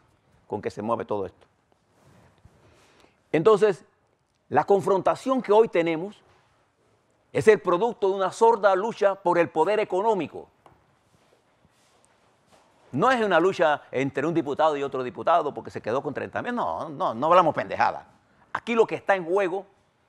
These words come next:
son los grandes poderes económicos que han tomado decisiones de asaltar la vida política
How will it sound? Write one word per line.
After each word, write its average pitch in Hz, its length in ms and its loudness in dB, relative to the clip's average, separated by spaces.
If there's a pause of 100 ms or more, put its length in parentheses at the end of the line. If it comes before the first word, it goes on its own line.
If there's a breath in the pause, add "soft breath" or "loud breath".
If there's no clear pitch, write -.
(200)
son 143 180 -2
los 143 140 2
grandes 226 340 4
poderes 190 360 2
económicos 202 680 -2 (520)
que 139 120 2
han 180 160 4
tomado 208 400 2
decisiones 180 600 -4 (140)
de 165 160 4
asaltar 165 720 4
la 123 100 -2
vida 151 200 0
política 156 500 -4